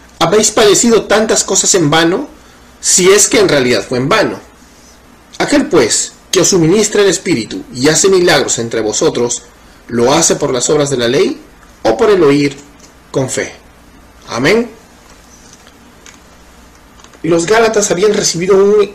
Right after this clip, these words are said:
con gran entusiasmo el Evangelio que Pablo les estaba predicando. Y da la impresión, en algunos comentaristas, que se habla de que Gala-, los Gal-, los Gálatas, o sea, el pueblo de Galacia, era un pueblo de corazón muy cálido,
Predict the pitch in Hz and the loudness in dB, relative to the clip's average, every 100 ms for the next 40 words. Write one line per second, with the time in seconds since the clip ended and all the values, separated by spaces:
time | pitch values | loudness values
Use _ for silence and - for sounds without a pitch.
0 | - 160 156 190 277 269 - 202 151 156 | -6 -2 0 2 2 0 0 0 0 0
1 | 139 123 117 120 98 90 - - - - | 0 -2 -2 -4 -4 -8 -16 -20 -6 -4
2 | 151 175 175 165 147 - 143 135 123 120 | 0 2 2 2 2 0 -2 -2 -4 -4
3 | 104 101 107 - - - - - - - | -8 -10 -12 -18 -20 -20 -20 -20 -20 -20
4 | - - 202 202 - 147 233 277 170 151 | -20 -18 -14 -14 -10 -2 0 2 0 0
5 | 208 202 262 359 - - - - - - | 2 2 2 -4 -12 -20 -20 -20 -20 -20
6 | - 156 160 165 208 226 185 156 165 180 | -12 -6 -2 2 2 2 0 0 -2 -2
7 | 240 - 165 139 156 175 208 175 151 135 | -2 -2 -4 -2 0 2 0 0 0 0
8 | 135 135 147 143 143 135 131 135 170 185 | 0 0 0 0 0 0 0 0 0 0
9 | 180 208 165 160 156 185 180 147 156 185 | 0 -2 -4 -6 -2 0 2 2 0 0
10 | 214 208 220 247 220 190 220 202 156 139 | 0 2 0 0 0 2 2 2 0 0
11 | 196 190 196 - 214 175 - | 2 0 0 -2 0 0 -4